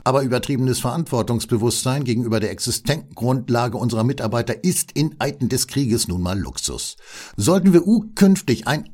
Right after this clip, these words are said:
in Texten übersehen haben, bitten wir um Hinweise. Bitte melden Sie uns ursächlich Bürger in Ihrer Umgebung, die den Buchstaben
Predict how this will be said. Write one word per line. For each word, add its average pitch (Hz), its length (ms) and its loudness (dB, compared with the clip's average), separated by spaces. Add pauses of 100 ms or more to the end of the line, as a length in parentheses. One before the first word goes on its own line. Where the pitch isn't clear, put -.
(340)
in 170 300 2
Texten - 360 -2
übersehen 139 540 2
haben, 107 240 0
bitten 104 240 -4
wir 98 120 -2
um 98 100 -2
Hinweise. - 640 -4
Bitte 202 180 4
melden 180 240 4
Sie 160 120 4
uns 160 260 2
ursächlich 233 600 2
Bürger 151 400 2
in 143 200 0
Ihrer 127 280 0
Umgebung, 113 560 2
die 117 100 -2
den 98 180 -2
Buchstaben 113 500 0